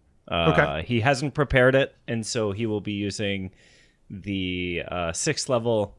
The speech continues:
Speaker 1: Arcane Tradition of the Adept class feature that lets me leave one slot unprepared. Uh, so that is now used up per long rest,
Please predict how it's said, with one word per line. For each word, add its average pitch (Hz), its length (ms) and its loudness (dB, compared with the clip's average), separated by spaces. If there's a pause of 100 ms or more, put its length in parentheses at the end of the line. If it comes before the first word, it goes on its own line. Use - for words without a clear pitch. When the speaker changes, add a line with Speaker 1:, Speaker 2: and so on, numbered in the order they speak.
(200)
Speaker 1:
Arcane 110 760 -2
Tradition 113 440 -4
of 98 140 -6
the 95 160 -6
Adept 104 600 -4 (300)
class 120 300 2
feature 120 360 -6
that 98 200 -4
lets - 300 -8
me 95 360 -6 (520)
leave 110 360 -2
one 107 280 -2
slot 113 500 -2
unprepared. 120 680 -2 (560)
Uh, 85 280 0
so 95 200 -6
that 95 380 -2 (120)
is 90 220 -6
now 87 400 -6 (320)
used 95 320 -2
up - 280 -2 (200)
per 95 160 -2
long 92 260 -2
rest, 143 400 -6